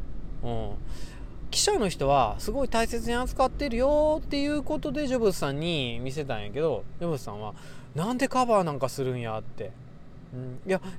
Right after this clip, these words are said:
だって傷ついちゃったら嫌やから」って記者が言うんやけど、うん。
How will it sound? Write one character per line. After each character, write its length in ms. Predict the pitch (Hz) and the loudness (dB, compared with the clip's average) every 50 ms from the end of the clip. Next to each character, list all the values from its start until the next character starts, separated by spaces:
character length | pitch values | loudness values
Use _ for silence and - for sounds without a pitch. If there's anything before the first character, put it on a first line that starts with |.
| - - | -6 -2
だ 120 | 190 170 | 0 0
っ 20 | 165 | 2
て 300 | - 208 185 175 160 156 | 4 4 4 4 4 2
傷 280 | - - 220 208 233 226 | -2 -4 -4 -2 -4 -4
つ 160 | - - 185 | -2 0 0
い 80 | 165 | 0
ち 100 | 151 - | 2 0
ゃ 40 | 165 | -2
っ 40 | 156 | 0
た 140 | - - 143 | 2 4 6
ら 160 | 139 135 135 | 6 6 6
嫌 160 | 139 156 202 208 | 6 4 2 2
や 120 | 175 156 | 2 2
か 120 | - 147 | 4 4
ら」 400 | 139 135 131 127 123 120 113 110 107 | 6 8 8 8 8 8 6 4 2
っ 0 | |
て 160 | - 127 120 | 0 -4 -8
記 80 | - - | -8 -6
者 180 | - 127 117 | -4 -2 -2
が 100 | 107 110 | 0 -2
言 140 | 110 117 117 | -2 -2 -4
う 40 | 113 | -6
ん 40 | 113 | -6
や 120 | 104 101 | -8 -8
け 100 | 101 107 | -8 -8
ど、 220 | 110 120 107 98 - - - - - - - - - - - | -6 -6 -6 -6 -8 -10 -14 -14 -16 -16 -16 -16 -16 -12 -10
う 60 | 120 | -8
ん。 80 | 113 - | -8 -6